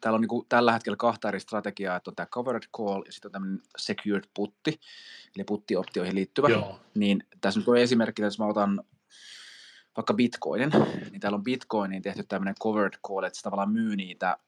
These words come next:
Speaker 1: öö, osto-optioita. Niin se,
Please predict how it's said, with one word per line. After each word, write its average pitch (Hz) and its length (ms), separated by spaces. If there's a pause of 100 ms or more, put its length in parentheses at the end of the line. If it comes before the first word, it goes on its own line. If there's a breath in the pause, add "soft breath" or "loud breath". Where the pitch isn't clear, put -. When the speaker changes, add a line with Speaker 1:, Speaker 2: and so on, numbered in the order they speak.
(440)
Speaker 1:
öö, 90 600 (1200 loud breath)
osto-optioita. 107 680 (1300 loud breath)
Niin 101 540 (840)
se, - 240